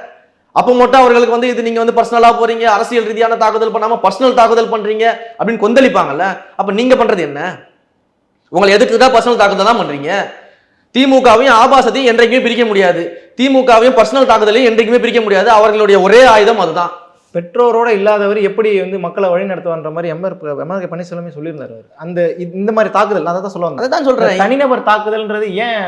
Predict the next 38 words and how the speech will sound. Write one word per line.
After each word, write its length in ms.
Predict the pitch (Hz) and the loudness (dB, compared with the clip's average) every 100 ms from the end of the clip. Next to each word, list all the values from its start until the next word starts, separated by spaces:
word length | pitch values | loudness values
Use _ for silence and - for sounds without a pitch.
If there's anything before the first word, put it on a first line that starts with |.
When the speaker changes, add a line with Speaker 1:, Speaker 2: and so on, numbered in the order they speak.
| 160 | -8
Speaker 2:
உருவாகுதுன்ற 420 | 170 208 190 190 185 | -4 -4 -4 -6 -8
ஒரு 80 | 147 | -8
கேள்வி 180 | 185 170 143 | -10 -8 -8
இருக்கு. 200 | 117 127 _ _ _ - | -12 -18 _ _ _ -10
அஹ், 220 | 165 165 | -8 -6
ஒரு 100 | 180 - 190 | -8 -8 -6
விஜய் 200 | 220 208 | -6 -6
சொ-, 100 | 196 | -6
நீங்க 120 | 202 | -6
சொன்னது 200 | 202 214 | -6 -6
போல 100 | 202 190 | -6 -6
விஜய் 200 | 190 208 | -2 -2
அவர்கள் 240 | 202 202 208 - - 170 | -2 -2 -4 -6 -10 -8
அரசியல் 280 | 196 214 196 | -4 -4 -2
ரீதியான 280 | 202 202 202 202 | -2 -4 -6 -8
பிரச்சனைகளை, 420 | 180 185 185 185 180 | -10 -8 -8 -2 -2
அரசியல் 260 | 175 180 185 | -2 -6 -10
ரீதியான 260 | 180 180 185 170 151 135 160 156 | -10 -10 -8 -6 -8 -8 -14 -12
குற்றச்சாட்டுகளை 460 | 170 190 175 160 | -8 -4 -4 -4
வைக்கும் 220 | 156 185 156 | -6 -8 -10
பொழுது 220 | 127 127 _ _ _ - | -10 -14 _ _ _ -6
அதற்கு 240 | 196 196 185 | -6 -2 -2
ஆப்போசிட்ல 420 | 233 233 185 226 | -2 -4 -4 -6
வெறும் 180 | 220 220 208 - 190 | -6 -6 -12 -16 -12
நீங்க 160 | 196 196 185 | -8 -6 -6
அந்த 140 | 180 180 175 | -4 -2 -2
ஆபாசமான 460 | 175 180 175 170 170 | 0 0 -2 -6 -4
ஒரு 80 | 156 | -2
வார்த்தைகளை 320 | 160 160 165 156 | -4 -4 -8 -8
பயன்படுத்துறதா 440 | 160 151 139 147 | -10 -12 -10 -10
இருக்கட்டும், 300 | 143 139 147 | -10 -10 -12
இரட்டை 240 | 147 147 175 | -14 -6 -6
அர்த்தக்கூடிய 320 | 147 151 151 147 | -6 -8 -8 -8
வார்த்தைகள், 340 | 147 147 147 147 _ _ _ _ | -8 -10 -12 -14 _ _ _ _
பலரோட 300 | 175 180 180 180 | 0 2 2 0
தொடர்பு 200 | 175 180 170 | -2 -4 -8
படுத்தி 220 | 160 147 | -10 -8
பேசுறது, 320 | 160 160 151 | -10 -10 -12